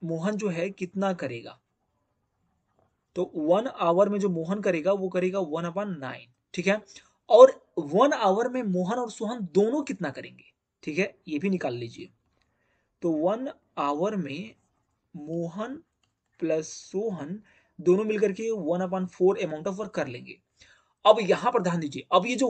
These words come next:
वन अमाउंट में आया ना, वन आवर में दोनों मिलकर के one by four पार्ट कर रहे हैं, यहीं से रिलेशन बनाना है, इक्वेशन बनाना है और सॉल्व कर लेना है। ठीक है, तो इसमें आपको पहले मानना पड़ेगा कि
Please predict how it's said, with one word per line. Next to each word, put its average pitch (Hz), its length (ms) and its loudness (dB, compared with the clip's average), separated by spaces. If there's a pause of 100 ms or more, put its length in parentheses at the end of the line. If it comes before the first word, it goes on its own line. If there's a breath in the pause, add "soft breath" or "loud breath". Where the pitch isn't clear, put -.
(100)
वन 220 160 4
अमाउंट 214 340 -2
में 202 120 0
आया 175 160 4
ना, 214 80 -2
वन 190 320 2
आवर 180 400 0
में 226 260 -4 (140)
दोनों 196 180 4
मिलकर 208 320 0
के 214 120 -2
one 196 220 0
by 196 80 2 (100)
four 202 220 2
पार्ट 170 160 0
कर 165 160 -4
रहे 196 120 0
हैं, 226 140 -8 (380)
यहीं 190 400 0
से 226 460 -4 (360)
रिलेशन 185 440 2
बनाना 151 280 -2
है, 123 240 -10
इक्वेशन 196 480 -2
बनाना 160 300 -2
है 180 180 -4
और 156 220 -4
सॉल्व 143 220 -2
कर 139 140 -10
लेना 127 220 -16
है। 123 100 -20 (520)
ठीक 226 160 -4
है, 131 180 -2 (380 soft breath)
तो - 80 -6
इसमें 233 280 0
आपको 247 240 2
पहले 226 280 0
मानना 185 340 0
पड़ेगा 196 360 -2
कि 233 420 -10